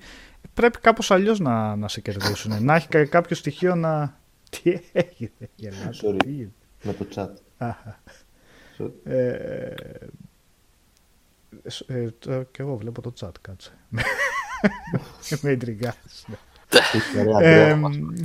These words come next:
Speaker 1: το open world πρέπει να, με, με άλλο τρόπο να σε κερδίσει. Να έχει κάποια ουσία η εξερεύνηση καταρχήν. Εμείς αυτό που είδαμε στην beta, που θα πρέπει να το τονίσουμε πολλές φορές ότι είναι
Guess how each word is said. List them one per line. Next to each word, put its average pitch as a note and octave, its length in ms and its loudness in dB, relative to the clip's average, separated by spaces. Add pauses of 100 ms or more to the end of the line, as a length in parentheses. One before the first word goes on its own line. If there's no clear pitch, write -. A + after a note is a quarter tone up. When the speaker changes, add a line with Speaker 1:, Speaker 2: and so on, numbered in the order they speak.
(120)
Speaker 1:
το D3 720 10
open G#3 200 6
world A3 280 4
πρέπει A#3 260 2
να, G#3+ 340 2
με, G#3 200 2
με G3+ 200 2
άλλο A3 200 2
τρόπο A2 240 -4
να G2 60 -4
σε G#2 100 -8
κερδίσει. G2+ 580 -8
Να C3+ 100 0
έχει D3+ 120 -2
κάποια D#3 320 4
ουσία D#3+ 640 6
η D3 80 4
εξερεύνηση C#3+ 640 4
καταρχήν. G#2 480 -8
Εμείς C#3 260 -2
αυτό E3+ 220 4
που D#3+ 140 2
είδαμε D#3+ 840 6
στην B2+ 380 0
beta, D#3 480 6 (460)
που C3 80 -4
θα A#2+ 120 -4 (100)
πρέπει F3 180 10
να D3+ 80 8
το C3 80 4
τονίσουμε C3+ 420 2
πολλές A#2 400 2
φορές A#2 260 2
ότι A2+ 140 -6
είναι A#2 160 -2